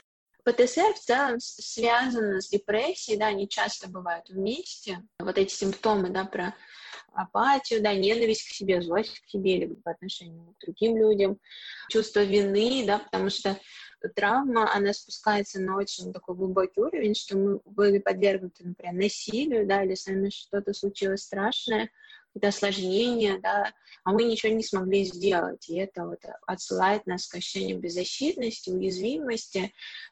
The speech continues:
да, и перед другими людьми, и перед жизнью. Это очень может быть тяжелое переживание.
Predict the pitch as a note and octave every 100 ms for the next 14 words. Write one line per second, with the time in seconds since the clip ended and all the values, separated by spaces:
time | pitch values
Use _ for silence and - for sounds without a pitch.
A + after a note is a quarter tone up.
0 | _ _ - G3 G3+ A3 F3 F3 F3 F3
1 | F3 A#3 A#3+ A3+ G3+ G3 G3 - F3+ E3+
2 | E3+ F#3+ C4+ D4 G3+ A#3 G#3+ - G3 F#3+
3 | F#3+ A3 - F#3+ F#3 F#3+ G3 F#3 F#3 F#3
4 | F#3 E3 D3+ _